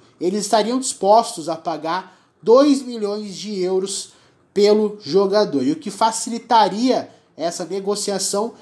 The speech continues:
é a boa relação que os times têm. Recentemente negociaram ali o Bruno César, que eu não sei o que, que o Vasco pensou quando contratou o Bruno, com todo respeito ao Bruno César, mas pelo amor de Deus, não, não era jogador pro Vasco agora. E aí os times já têm uma boa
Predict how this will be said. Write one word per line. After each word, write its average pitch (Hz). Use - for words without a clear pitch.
é 208
a 226
boa 214
relação 233
que 214
os 208
times 240
têm. 240
Recentemente 180
negociaram 185
ali 175
o 180
Bruno 190
César, 185
que 131
eu 143
não 151
sei 151
o -
que, -
que -
o 127
Vasco 127
pensou 127
quando 143
contratou 139
o 139
Bruno, 135
com -
todo 190
respeito 202
ao 160
Bruno 143
César, 117
mas 117
pelo 190
amor 123
de 104
Deus, 101
não, 131
não 180
era 151
jogador 131
pro 127
Vasco 117
agora. 95
E 233
aí 262
os 269
times 240
já 285
têm 247
uma 208
boa 160